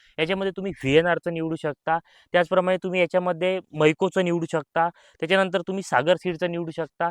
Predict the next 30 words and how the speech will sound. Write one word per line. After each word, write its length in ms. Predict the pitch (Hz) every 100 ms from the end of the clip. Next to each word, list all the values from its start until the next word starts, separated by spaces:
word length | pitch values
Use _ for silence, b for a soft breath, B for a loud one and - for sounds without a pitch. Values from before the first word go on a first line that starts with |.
| b b b
तुमच्या 260 | 175 175 190
बाजारपेठेमध्ये 720 | 180 185 170 175 185 185 190
अजून 240 | 151 175
साऱ्या 220 | 175 175
भरपूर 340 | 165 131 - 180
साऱ्या 240 | 180 175 165
कंपन्या 440 | 156 151 175 175
आहे. 180 | 151 170 - _ _
आता 120 | 143
हे 200 | 147 151
एक 120 | 143
दोन, 160 | 135 160 143
दोन 240 | 127 151 165
सांगितल्या 400 | - 139 156 151
म्हणून 240 | 151 156 160 b b b b
ह्याच 160 | 151 156 -
चांगल्या 280 | 151 156 156
नाही 140 | 165 139
असं 200 | - 170
नाही, 220 | 139 165 - _ _
भरपूर 340 | 127 127 - 185
साऱ्या 240 | 175 175
कंपन्या 360 | 147 143 156 160
आहेत, 80 | 160
त्यासुद्धा 340 | 151 135 131
तुम्ही 220 | 131 127 123
तिथे 200 | 139 214 -
निवडू 240 | 135 113
शकता. 360 | 110 95 _ 95 _ _ b b b
तर, 120 | 156